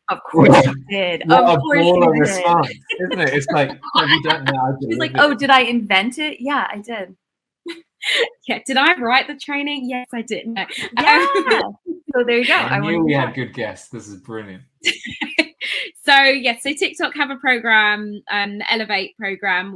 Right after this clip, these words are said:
Speaker 3: where when you join the platform, you can take part in this pro-, I've never been part of the program, but like I said, I've helped deliver, um, kind of best practice and, like, best practice in terms of content and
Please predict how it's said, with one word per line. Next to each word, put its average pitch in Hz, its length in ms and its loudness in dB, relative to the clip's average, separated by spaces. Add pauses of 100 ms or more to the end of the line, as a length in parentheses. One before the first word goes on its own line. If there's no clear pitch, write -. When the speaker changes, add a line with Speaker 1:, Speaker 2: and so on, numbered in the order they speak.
Speaker 3:
where 190 320 -6
when 196 180 -14
you 196 80 -16
join 214 300 -8
the 208 60 -14
platform, 190 600 -10
you 190 100 -16
can 196 280 -16
take - 260 -12
part 196 240 -10
in 196 100 -14
this 190 220 -16
pro-, 196 140 -8 (320)
I've 240 140 0
never 277 220 0
been 240 200 -4
part 233 220 -4
of 208 60 -20
the 196 60 -20
program, 175 760 -6 (120)
but 180 120 -8
like 208 160 -4
I 233 60 -12
said, 214 180 -6
I've 208 160 -4
helped 226 500 -8
deliver, 208 560 -6 (500)
um, 196 540 -6 (100)
kind 190 200 -12
of - 80 -20
best 208 260 -8
practice 180 640 -10 (240)
and, 185 640 -10 (260)
like, 202 220 -10 (140)
best - 240 -8
practice - 320 -12
in 180 100 -14
terms 180 240 -12
of 185 80 -20
content 240 840 -4
and 185 340 -6